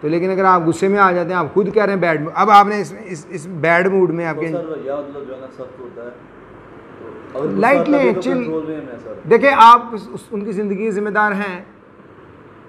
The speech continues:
Speaker 2: बड़ों तो सर, उनकी तरबियत का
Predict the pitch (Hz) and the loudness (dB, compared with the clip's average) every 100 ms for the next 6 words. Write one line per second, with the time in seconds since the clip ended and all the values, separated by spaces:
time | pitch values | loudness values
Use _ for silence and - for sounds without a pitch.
0 | - - 107 110 117 123 135 135 139 135 | -20 -20 -20 -16 -12 -12 -12 -12 -8 -6
1 | 135 123 113 113 120 117 117 - - 113 | -6 -8 -12 -10 -8 -8 -12 -18 -12 -12
2 | 104 113 117 120 120 120 - | -8 -8 -8 -8 -8 -10 -14